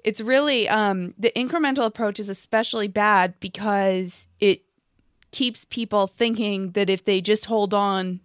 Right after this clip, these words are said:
you know, just another two weeks, just another couple months, just till Easter, just till this, just till we get the vaccine. Oh, wait, just till everyone's vaccinated. Oh, wait, just till the kids are vaccinated. Oh,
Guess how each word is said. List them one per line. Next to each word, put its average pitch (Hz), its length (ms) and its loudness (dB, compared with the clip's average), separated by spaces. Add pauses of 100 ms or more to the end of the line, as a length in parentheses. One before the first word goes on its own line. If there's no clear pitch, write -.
(100)
you 214 160 0
know, 190 260 -2
just - 220 -6
another 370 280 0
two 320 200 -4
weeks, 277 340 -6
just - 260 -8
another 349 300 0
couple 285 260 -6
months, 240 380 -4
just - 260 -4
till 359 160 -4
Easter, 262 380 -4
just 311 260 -8
till 359 140 -2
this, 269 240 -2 (540)
just 349 200 0
till 381 120 0
we 370 80 0
get 339 140 0
the 330 60 -2
vaccine. 302 540 0
Oh, 311 160 4
wait, 302 220 0
just 339 180 -2
till 339 140 0
everyone's 302 440 0
vaccinated. 262 440 0
Oh, 311 80 2
wait, 311 160 0
just 349 180 -4
till 370 120 0
the 339 80 -6
kids 320 260 -4
are 302 80 2
vaccinated. 262 520 -2
Oh, 311 100 0